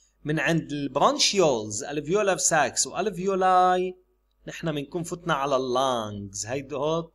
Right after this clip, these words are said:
ثلاثه باللانجز. اوكي؟ حدا بيقول لي: "طيب، يعني الالفيولاي كيف، كيف القصد فيها؟" تخيلوا انتوا البيت،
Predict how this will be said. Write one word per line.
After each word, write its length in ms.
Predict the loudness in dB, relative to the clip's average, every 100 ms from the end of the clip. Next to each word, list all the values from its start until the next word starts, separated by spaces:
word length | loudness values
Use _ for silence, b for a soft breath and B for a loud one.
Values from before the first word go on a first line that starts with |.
| -6
ثلاثه 500 | -6 -4 -6 -8 -10
باللانجز. 800 | -12 -8 -4 -4 -6 -6 -6 -6 -14 _ _ _ _ _ _ _
اوكي؟ 380 | -10 -4 -4 -6 -16 _ _ B B B B
حدا 320 | -2 2 2 0
بيقول 160 | 2
لي: 80 | 2
"طيب، 240 | 4 2
يعني 220 | 0 -2 -2
الالفيولاي 640 | 0 0 4 4 4 2
كيف، 380 | -2 -12 -14 _ _ -14
كيف 200 | -12 -8
القصد 320 | -6 -6 -8
فيها؟" 420 | -10 -8 -8 -12 _ _ _ _ -12 -12 _
تخيلوا 340 | 0 2 2 0
انتوا 240 | 0 0
البيت، 600 | 4 6 6 4 -6 -14